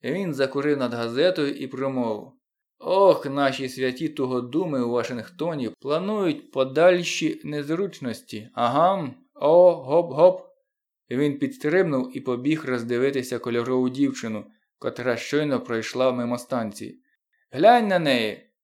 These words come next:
сказав він, миляво показуючи на неї пальцем і розпливаючись у придуркуватій посмішці. «Маленька чорня гарнюня!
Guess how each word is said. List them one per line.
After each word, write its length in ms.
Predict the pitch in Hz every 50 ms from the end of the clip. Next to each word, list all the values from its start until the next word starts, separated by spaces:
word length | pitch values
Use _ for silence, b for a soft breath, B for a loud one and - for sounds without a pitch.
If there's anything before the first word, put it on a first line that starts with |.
| _
сказав 520 | _ - _ - 120 113 120 120 117 117 117
він, 240 | 135 165 156 131 113
миляво 440 | 107 110 113 127 131 127 120 113
показуючи 580 | - - 110 - 135 131 123 117 113 113 - 120
на 120 | 113 113
неї 180 | 110 113 110 107
пальцем 580 | - - - 143 151 147 143 - 131 117 117 - -
і 80 | 120
розпливаючись 840 | 120 120 120 - - 120 117 117 127 131 131 127 123 131 123 - - -
у 100 | 131 123
придуркуватій 840 | - - 120 113 117 113 - - 123 117 120 120 117 - 123 113
посмішці. 680 | 117 - - 127 120 - - 110 101 - - - 139 - _ _ _ _ _ _ _ _ _ _ _ _
«Маленька 520 | 120 117 131 151 180 202 202 196 202 196
чорня 380 | 190 - 208 202 185 185 202 180
гарнюня! 720 | 185 196 185 151 160 175 190 208 196 170 131 101 92 -